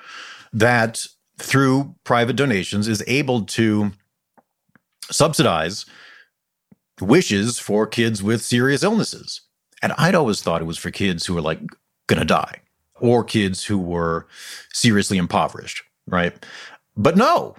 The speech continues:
they, wonderful organization that they are, provide these wishes for kids who have, you know, undergone things like bone marrow transplants. They're now on the other side of it and have a, a good chance of survival.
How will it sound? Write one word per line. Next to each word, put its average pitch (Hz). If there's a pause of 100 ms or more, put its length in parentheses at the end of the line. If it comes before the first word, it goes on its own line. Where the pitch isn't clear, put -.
(180)
they, 151 (280)
wonderful 135
organization 113
that 104
they 117
are, 78 (640)
provide 123
these 110
wishes 104
for 110
kids 107
who 110
have, 110
you 110
know, 98
undergone 113
things 101
like 95 (140)
bone 107
marrow 101
transplants. 95
They're 101
now 95
on 92
the 95
other 87
side 143
of 120
it 117
and 80
have -
a, -
a 95
good 92
chance 104
of 90
survival. 113